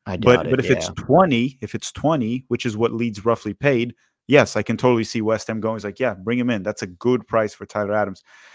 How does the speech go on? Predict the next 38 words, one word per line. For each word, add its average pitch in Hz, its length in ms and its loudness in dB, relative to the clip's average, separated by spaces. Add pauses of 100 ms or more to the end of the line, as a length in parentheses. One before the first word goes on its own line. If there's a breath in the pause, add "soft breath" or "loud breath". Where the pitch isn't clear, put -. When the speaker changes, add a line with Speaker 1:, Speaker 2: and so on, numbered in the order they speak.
(140 loud breath)
Speaker 2:
It 131 60 6
really 170 260 4
depends, 147 420 -2
because 113 380 -2 (320 soft breath)
I 123 100 4
know 139 180 2
Leeds 127 460 0
will 113 340 0
have 113 300 -4
to 110 100 -10
sell 104 400 0
players, 123 640 -2 (220)
uh, 98 340 -2
to, 95 340 -6
to 98 140 -12
stay 101 380 -4
afloat 104 480 -2
because 104 320 -6
there 101 160 0
is 101 120 -4
a 101 60 -2
big 92 320 -6
revenue 98 380 -2
drop, 117 300 0 (540 soft breath)
but 117 240 2
they 120 140 2
will 120 240 6
also 110 400 0
keep - 380 -4
a 110 100 -2
lot 101 240 2
of 95 80 -2
the 101 80 -4
good 107 260 0
players 92 300 -6
that 95 140 -8
they 90 100 -8
have, 87 240 -8